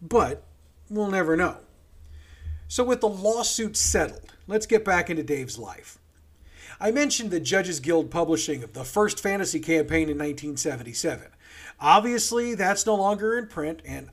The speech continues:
I'm unable to find it from any of my usual P D F sources.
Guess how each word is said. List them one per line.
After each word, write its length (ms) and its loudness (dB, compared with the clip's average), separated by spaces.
I'm 280 0
unable 340 4
to 100 0
find 320 -2
it 160 0
from 200 -4
any 160 4
of 80 0
my 80 0
usual 380 2
P 200 -6
D 160 -2
F 120 -2
sources. 540 -10